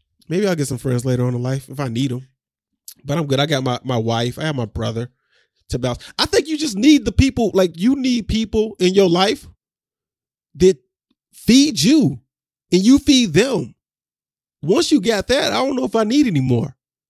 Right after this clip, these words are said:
Like, I bounce ideas. Like, me and my brother have these deep conversations about life. And I understand, like, he's one of those few people that I can have a conversation with and bounce off the ideas and way I think, and he gets it.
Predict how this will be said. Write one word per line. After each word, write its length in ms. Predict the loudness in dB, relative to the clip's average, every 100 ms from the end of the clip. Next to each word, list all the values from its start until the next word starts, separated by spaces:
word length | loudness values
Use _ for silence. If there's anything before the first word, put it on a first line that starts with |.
| _ _ _ -6
Like, 160 | -6 0
I 120 | 0
bounce 340 | 2 0 0
ideas. 540 | -2 -2 0 2 2 0
Like, 140 | -4
me 140 | 0 0
and 80 | 0
my 60 |
brother 260 | 0 0 0
have 160 | -2
these 180 | -4 -6
deep 220 | -4 -6
conversations 680 | -4 -6 -6 -6 -4 -4 -6
about 300 | -4 -4 -4
life. 400 | -2 -2 -2 -10 _ _ _ _ _
And 80 | -2
I 100 | 0
understand, 540 | 0 -2 -6 -8 -4 -2
like, 260 | -2 -4 _ _ _ _ _ _ _ _ _
he's 280 | -8 -4 0
one 140 | 0 2
of 60 |
those 180 | 0 -2
few 200 | -2 -4
people 340 | -4 -6 -4 -2
that 320 | -2 -2 -8 _ _ -6
I 120 | -4
can 140 | -2
have 200 | -2 -2 -4
a 40 |
conversation 600 | -4 -4 -4 -4 -4 -2
with 180 | -2 -2
and 140 | -4 -2
bounce 260 | -2 -2
off 160 | -2 -2
the 100 | -4
ideas 360 | -4 -2 -2 -2
and 80 |
way 160 | -2 -2
I 120 | -2
think, 380 | -4 -4 -4 -8 _ _ -4
and 100 | -2
he 100 | 0
gets 360 | 0 -2 0
it. 140 | -6